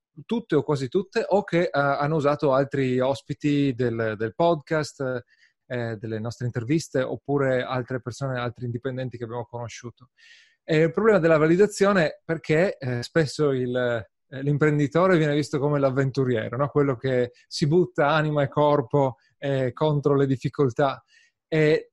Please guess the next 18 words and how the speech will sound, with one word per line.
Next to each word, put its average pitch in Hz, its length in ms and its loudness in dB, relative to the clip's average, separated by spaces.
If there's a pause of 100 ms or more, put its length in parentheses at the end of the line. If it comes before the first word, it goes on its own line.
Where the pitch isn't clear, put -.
(160)
no, 147 400 0
non 156 200 2
è 160 80 4
così 147 380 2
che 139 100 -4
si 120 120 -4
fa, 127 300 0
eh, 120 220 -4
l'imprenditore. 151 880 2
I 151 80 0
veri 151 220 2
imprenditori 135 560 0
sono 135 240 -4
dei 123 680 -4
grandi 160 540 0
mitigatori 131 720 -4
del 113 340 -2
rischio. 139 480 -6